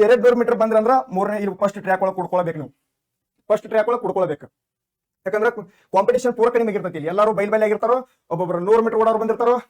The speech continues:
ಒಬ್ಬೊಬ್ರು ಎರಡ್ ನೂರು ಮೀಟರ್ ಓಡೋರು ಬಂದಿರ್ತಾರೋ, ಒಬ್ರು ನಾಲ್ಕುನೂರು ಮೀಟರ್ ಓಡಿ ಸರಿ ಅವರು ಬಂದಿರ್ತಾರ. ಹೌದಾ? ನೀವು ನೋಡ್ರಿ, ನಿಮ್ ತಲೆಯಾಗಿರ್ಲಿ, ನಾಲ್ಕು ರೌಂಡ್ ಹೊಡೆದಿರ್ತೈತಿ ನೀವು. ಹೌದಾ? ಹದಿನಾರು ನೂರು ಮೀಟರ್ ರೌಂಡ್, ಹದಿನಾರು ನೂರು ಮೀಟರ್ ಓಡಿರ್ತೈತಿ. ಇಂಥವ ನಾಲ್ಕುನೂರು, ನಾಲ್ಕು ರೌಂಡ್ ಓಡಿರ್ತೈತಿ. ಹೌದಾ?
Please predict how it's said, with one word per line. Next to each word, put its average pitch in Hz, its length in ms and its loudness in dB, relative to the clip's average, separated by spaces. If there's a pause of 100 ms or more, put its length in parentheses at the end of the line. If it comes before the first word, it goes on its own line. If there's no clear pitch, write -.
ಒಬ್ಬೊಬ್ರು 160 300 -2
ಎರಡ್ 214 200 -2
ನೂರು 220 160 -2
ಮೀಟರ್ 220 180 -4
ಓಡೋರು 214 180 2
ಬಂದಿರ್ತಾರೋ, 220 340 0 (420)
ಒಬ್ರು 165 180 -2 (220)
ನಾಲ್ಕುನೂರು 202 320 -2
ಮೀಟರ್ 220 180 0
ಓಡಿ 220 160 4
ಸರಿ 202 140 2
ಅವರು 247 160 4
ಬಂದಿರ್ತಾರ. 202 300 -2 (460)
ಹೌದಾ? 202 220 2 (420)
ನೀವು 240 220 2
ನೋಡ್ರಿ, 240 220 6
ನಿಮ್ 254 160 0
ತಲೆಯಾಗಿರ್ಲಿ, 240 420 4 (420)
ನಾಲ್ಕು 214 440 0
ರೌಂಡ್ 226 160 2
ಹೊಡೆದಿರ್ತೈತಿ 190 380 -2
ನೀವು. 131 120 -16 (580)
ಹೌದಾ? 180 220 0 (540)
ಹದಿನಾರು 214 380 0
ನೂರು 220 160 0
ಮೀಟರ್ 214 200 -4
ರೌಂಡ್, 214 180 0 (180)
ಹದಿನಾರು 202 340 0
ನೂರು 208 160 -2
ಮೀಟರ್ 233 180 2 (100)
ಓಡಿರ್ತೈತಿ. 202 420 0 (420)
ಇಂಥವ 208 260 2 (320)
ನಾಲ್ಕುನೂರು, 208 420 0 (720)
ನಾಲ್ಕು 190 360 -2
ರೌಂಡ್ 220 240 0
ಓಡಿರ್ತೈತಿ. 180 400 -4 (360)
ಹೌದಾ? 185 160 0